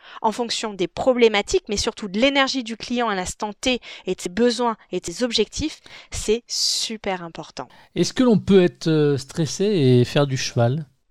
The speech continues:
Speaker 1: Non, non. Pourquoi ? Parce qu'en fait, les chevaux, ce sont des radars à stress. Ils sentent notre rythme cardiaque à cent mètres, t'imagines ? À cent mètres. Alors, quand on est dessus,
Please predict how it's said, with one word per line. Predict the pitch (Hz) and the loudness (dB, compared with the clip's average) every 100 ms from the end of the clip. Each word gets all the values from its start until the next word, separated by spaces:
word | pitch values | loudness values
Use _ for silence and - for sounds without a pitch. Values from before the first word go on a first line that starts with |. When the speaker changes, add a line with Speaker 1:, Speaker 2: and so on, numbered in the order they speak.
| - | 2
Speaker 1:
Non, | 262 277 - - - - 196 | 6 6 2 -12 -20 -10 2
non. | 233 208 - - _ _ | 4 4 0 -20 _ _
Pourquoi ? | 302 302 - 254 - _ _ - | 0 0 4 2 2 _ _ -2
Parce | 220 | -2
qu'en | - 285 | 0 0
fait, | 330 - _ | 0 -2 _
les | - 220 | -4 0
chevaux, | - - 254 277 - | 0 0 -2 -2 -4
ce | - | -2
sont | 233 233 | 0 2
des | 220 | 2
radars | 202 202 185 | 2 2 0
à | 175 | -2
stress. | - - 156 - - - _ - - - _ _ _ | -6 -10 -10 -12 -18 -20 _ -20 -20 -20 _ _ _
Ils | 311 392 | 2 2
sentent | - - 294 - - - - | 2 0 0 -2 -8 -8 -2
notre | 220 233 - | 0 2 2
rythme | 349 - 247 | 0 2 0
cardiaque | - 220 202 302 202 | 0 -2 0 0 -2
à | |
cent | 170 - 247 | -8 -6 -2
mètres, | 233 202 - - - - | -2 -2 -6 -14 -16 -12
t'imagines ? | - 202 208 247 277 247 _ - | -8 -4 -4 -4 -6 -8 _ -8
À | 202 | -6
cent | - 247 | -2 0
mètres. | 214 180 - - - | 0 -2 -10 -12 0
Alors, | 226 208 - _ _ | 2 2 0 _ _
quand | 320 311 | 0 2
on | 349 | 2
est | 277 254 | 2 0
dessus, | - 359 | 2 4